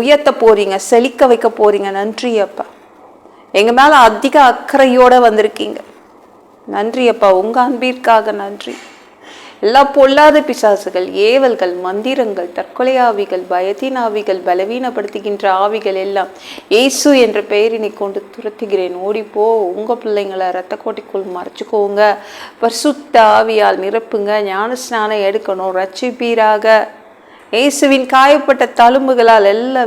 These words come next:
வியாதிகளும், எல்லா பலவீனங்களும், கேன்சர் போன்ற வியாதிகளும்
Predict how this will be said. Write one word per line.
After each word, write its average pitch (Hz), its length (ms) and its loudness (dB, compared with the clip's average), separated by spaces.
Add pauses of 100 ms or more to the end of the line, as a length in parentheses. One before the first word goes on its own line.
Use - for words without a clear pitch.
வியாதிகளும், 208 580 0 (120)
எல்லா 262 280 -4 (120)
பலவீனங்களும், 208 680 -2 (480)
கேன்சர் 277 480 0
போன்ற 285 260 6 (120)
வியாதிகளும் 254 580 4